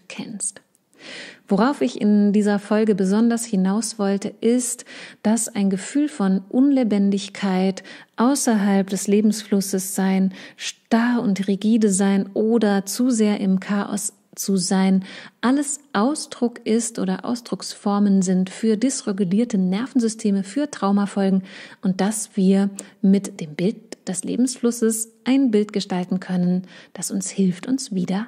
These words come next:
zu orientieren. Ich möchte dich zum Schluss dieser Folge einladen, einmal zu reflektieren, an welchem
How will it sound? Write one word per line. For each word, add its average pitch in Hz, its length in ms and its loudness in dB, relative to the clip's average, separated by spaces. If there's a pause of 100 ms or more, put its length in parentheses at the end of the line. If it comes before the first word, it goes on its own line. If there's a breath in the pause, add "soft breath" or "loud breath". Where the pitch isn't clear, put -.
(120)
zu - 180 -8
orientieren. - 1120 -6 (960 loud breath)
Ich - 120 -4
möchte 277 320 2
dich 240 420 4
zum 185 280 2
Schluss 311 400 -2
dieser 220 240 2
Folge 202 380 2 (120)
einladen, 202 640 2
einmal 233 260 2
zu 226 140 -6
reflektieren, 214 1040 -2 (500 loud breath)
an 208 480 4
welchem 247 680 2